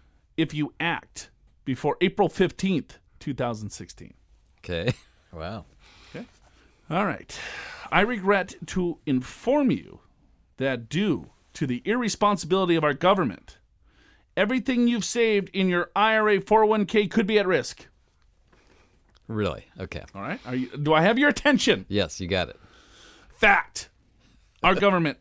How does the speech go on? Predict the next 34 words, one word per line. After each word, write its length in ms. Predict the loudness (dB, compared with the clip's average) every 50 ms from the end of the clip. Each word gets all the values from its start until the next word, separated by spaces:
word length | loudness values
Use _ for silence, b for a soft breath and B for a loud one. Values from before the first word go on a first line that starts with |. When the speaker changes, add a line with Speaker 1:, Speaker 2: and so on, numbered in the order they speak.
| _
Speaker 1:
has 200 | -2 -2 -2 -2
simply 760 | -4 -4 -2 -2 -2 -2 -2 0 0 2 2 0 -2 -4 -8 -12 _ _ _ _ _ _ _ _ _ _ 2
borrowed 260 | 4 4 4 4 2
more 460 | 2 2 2 0 0 -2 -6 -10 -14 _ _ _ _ _ _ -2
than 160 | 0 0 0
it 100 | 0 0
can 160 | -2 -2 0
pay 340 | -2 -4 -4 -4 -2 -2 0
back 540 | 0 0 2 2 0 -2 -6 -10 -16 -20 b b b b b b b
and 140 | -2 -2 0
is 160 | -2 -2 -6
now 600 | -4 -2 -2 0 2 2 2 2 2 0 -2 -6 _ _ _
in 200 | -2 -2 0 2
more 280 | 2 2 4 2 2 2
than 260 | 0 0 -2 -2 -4 _ -6
eighteen 500 | -6 -6 -6 -6 -6 -4 -2 0 0 0
point 300 | 0 0 -2 -2 -2 -2
nine 260 | -2 0 0 0 0 -2
trillion 600 | -2 0 0 2 2 2 2 0 0 0 2 2
dollars 440 | 4 4 4 4 2 0 0 0
in 200 | 0 0 0 2
debt. 320 | 4 4 4 4 2 -2 _ _ _ B B B B B B B B B B B B -4
That's 160 | -2 2 2
over 180 | 4 4 4
a 60 | 4 4
hundred 240 | 4 2 0 0
fifty-eight 600 | 0 -2 -2 0 -2 -2 0 0 0 0 -2 -6 _
thousand 560 | -4 0 2 2 2 2 0 0 -2 -2 -2
two 140 | 0 0 2
hundred 240 | 2 2 0 -2 -4
seventy-six 760 | -6 -6 -4 0 0 0 0 0 -2 -4 -4 -4 -6 -6 -4
dollars 360 | -2 -2 -2 0 -2 -4 -6
per 200 | -4 -2 -2 -2
taxpayer. 560 | 0 0 -2 -2 -2 -4 -6 -8 -8 -8 -12